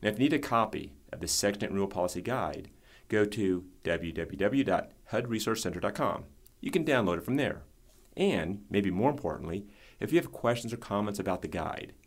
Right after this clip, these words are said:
please contact my partner, Susan Wilson, in our Austin, Texas office.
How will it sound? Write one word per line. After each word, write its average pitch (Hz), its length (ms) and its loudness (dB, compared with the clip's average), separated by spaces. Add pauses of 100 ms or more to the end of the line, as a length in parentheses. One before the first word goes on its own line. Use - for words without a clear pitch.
(280)
please 139 240 4
contact - 320 -2
my 107 100 0
partner, - 540 0
Susan 95 360 -2
Wilson, 76 420 -6 (340)
in 90 80 0
our 82 160 0
Austin, 95 320 2
Texas - 380 -6
office. - 420 -8